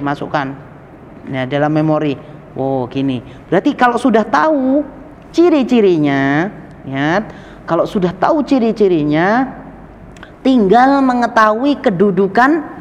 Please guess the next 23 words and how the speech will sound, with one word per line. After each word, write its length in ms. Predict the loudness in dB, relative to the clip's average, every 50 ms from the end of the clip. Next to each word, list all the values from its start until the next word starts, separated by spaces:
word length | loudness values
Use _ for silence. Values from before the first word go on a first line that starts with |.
| -18 -20 -20 -20 -20 -20 -20 -20 -20 -20 -20 -20 -20 -20 -20 -20 -20 -20 -20 -20 -20 -20 -6 -2
ini, 240 | 0 2 2 2 2
kalimatnya 720 | 2 2 2 4 4 2 2 2 2 2 2 2 2 2
ini. 400 | 2 2 2 2 2 0 -2 -2
Ini 240 | -2 -2 0 0 0
jadi 300 | 0 0 -2 -2 -2 -4
fa'il 640 | -4 -4 -4 -6 -6 -6 -4 -2 0 0 0 0 -2 -4 -10 -16 -18 -20 -20 -14 -8
atau 400 | -6 -6 -4 -2 -2 0 0 0
jadi 260 | -2 -4 -4 -4 -4 -4
mubtada. 720 | -4 -4 -6 -4 -2 0 0 2 4 4 4 4 2 0 -4
Mubtada 400 | -6 -4 -2 -2 -2 0 0 -2
itu 160 | 0 -2 -2
awal 540 | 0 2 2 2 4 4 4 4 4 2 2
dari 240 | 0 -2 -2 -2 -2
kalimat. 640 | -2 -2 0 2 2 2 2 0 -2 -4 -8 -14 -16 -18 -20 -20 -20 -20 -20 -20 -20 -12 -4
Kalau 320 | 0 2 2 2 0 -2
fa'il, 480 | -4 -2 -4 -4 -2 -2 0 0 2 2
ya 160 | 2 0 -2
jelas 480 | -4 -4 -2 0 2 2 0 0 -4 -8
dia 160 | -8 -8 -6
itu 80 | -6
mesti 400 | -6 -6 -8 -4 -2 0 0 0
di 160 | 0 0 -2 -2
dhamma. 960 | -2 -2 -2 -4 -4 -4 -4 -2 -2 -2 -2 -2 -2 -2 -4 -6 -8 -12